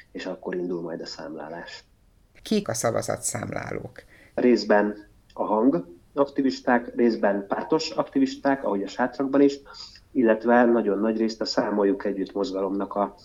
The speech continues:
Speaker 1: képzett szavazatszámlálói. Ők az a civil szervezet, akik ezért a számlálásért felelősek. Tehát itt ugye ki kell képezni ezeket az embereket a szavazatszámlálás metódusára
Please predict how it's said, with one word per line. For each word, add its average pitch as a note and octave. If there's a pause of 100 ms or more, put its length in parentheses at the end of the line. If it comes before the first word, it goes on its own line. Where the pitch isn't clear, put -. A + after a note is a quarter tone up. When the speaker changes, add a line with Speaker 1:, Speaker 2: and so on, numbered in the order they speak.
(360)
Speaker 1:
képzett -
szavazatszámlálói. G#2+ (400)
Ők A#2+
az G#2+
a G#2
civil G#2
szervezet, G#2
akik G#2
ezért G2
a -
számlálásért G2
felelősek. A#2 (400)
Tehát -
itt -
ugye G2
ki G2+
kell G2
képezni F#2
ezeket F#2+
az G2
embereket G2 (520)
a -
szavazatszámlálás G2
metódusára B2+